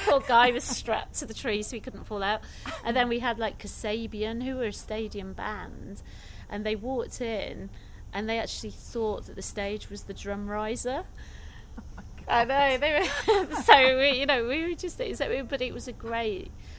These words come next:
Speaker 1: that was a great period, and we filmed those for M T V, we filmed them for Channel four, we did a T V show,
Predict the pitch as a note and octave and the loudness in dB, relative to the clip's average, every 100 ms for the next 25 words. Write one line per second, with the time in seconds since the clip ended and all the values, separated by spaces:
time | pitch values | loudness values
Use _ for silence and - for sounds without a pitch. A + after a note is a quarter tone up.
0 | - A#3 A#3 - A#3 G3+ - A3+ F#3+ F3 | -4 -2 -2 -2 -2 -2 -2 -2 -2 -4
1 | F3 F#3+ - G3 F#3+ F#3 F3+ - F3 F3 | -8 -8 -6 -4 -4 -8 -10 -8 -6 -4
2 | F3 E3 - - - E3+ - E3+ F3+ F3 | -4 -6 -8 -10 -8 -10 -10 -10 -10 -8
3 | E3+ F3+ E3 E3 E3+ F3+ D#3+ D#3 F3 F3 | -8 -10 -10 -12 -12 -10 -10 -10 -8 -6
4 | E3 E3 - - E3+ F3+ F#3 - | -6 -10 -14 -12 -10 -8 -8 -8